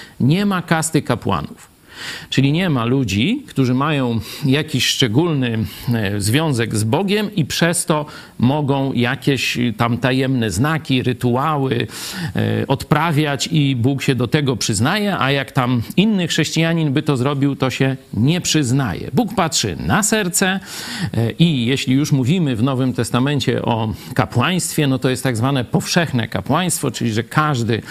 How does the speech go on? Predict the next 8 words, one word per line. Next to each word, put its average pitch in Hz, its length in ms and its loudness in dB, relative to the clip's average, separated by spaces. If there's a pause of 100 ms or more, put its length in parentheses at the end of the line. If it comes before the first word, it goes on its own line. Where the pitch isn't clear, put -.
(380)
kto 120 260 0
zawoła 127 500 0
osobiście 120 600 0
do 110 80 0
Jezusa 117 380 0
Chrystusa, 131 680 0 (380)
staje 147 480 2
się 123 140 0